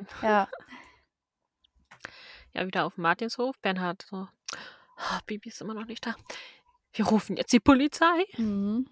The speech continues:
Speaker 2: Vielleicht hat sie sich was angetan." Also, er macht sich ja immer mittlerweile wirklich Sorgen.
Speaker 1: Ja.
Speaker 2: Ja. Und Holger fällt ja dann auch auf. Ist eine Katze zu viel da?
Speaker 1: Ja.
Speaker 2: Aber Tina schon: "Nee, nee, du hast dich verzählt."
Speaker 1: <laughs> Ja.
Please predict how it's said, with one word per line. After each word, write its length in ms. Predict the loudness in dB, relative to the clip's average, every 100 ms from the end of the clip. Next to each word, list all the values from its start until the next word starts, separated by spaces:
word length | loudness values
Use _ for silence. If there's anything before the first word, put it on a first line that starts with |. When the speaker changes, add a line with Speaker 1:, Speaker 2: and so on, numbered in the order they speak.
| 0
Speaker 2:
Vielleicht 400 | 4 4 6 8
hat 140 | 8
sie 120 | 8
sich 240 | -8 -8 -4
was 160 | -4 -2
angetan." 880 | -2 0 0 -2 -6 -4 -2 -2 -4 _ _ _ _ _ _ _ _ _ _ _ _ _ -20 _ -6
Also, 140 | -4
er 100 | -2
macht 220 | 2 0 0
sich 160 | -6
ja 60 | -4
immer 200 | -4 -4
mittlerweile 560 | -6 -4 -4 -4 -6 -10
wirklich 280 | -10 -8 -8
Sorgen. 680 | -6 -2 0 0 -2 -6 -8
Speaker 1:
Ja. 160 | -8 -10 _ _ _ _ _ _ _ _ _ _
Speaker 2:
Ja. 240 | -8 -8 -10 _ -18 -14 -14 -16 -8
Und 160 | -4
Holger 300 | 2 4 2
fällt 240 | 0 -2 -2
ja 80 | -4
dann 160 | -4
auch 160 | -6 -4
auf. 400 | -2 -2 -6 _ _ _ -20
Ist 100 | -12
eine 100 | -10
Katze 260 | -10 -14 -14
zu 140 | -14
viel 420 | -10 -2 2 4 4
da? 420 | 6 8 8 6
Speaker 1:
Ja. 200 | 8 8 8 -4 _ -20 _ -20 _ _ -20 -20 _
Speaker 2:
Aber 280 | 6 12 12
Tina 260 | 12 10 10
schon: 160 | 10 12
"Nee, 120 | 12
nee, 120 | 12 12
du 140 | 12
hast 120 | 12
dich 100 | 10
verzählt." 420 | 6 8 12 12 12
Speaker 1:
<laughs> 260 | 12
Ja. 60 | 10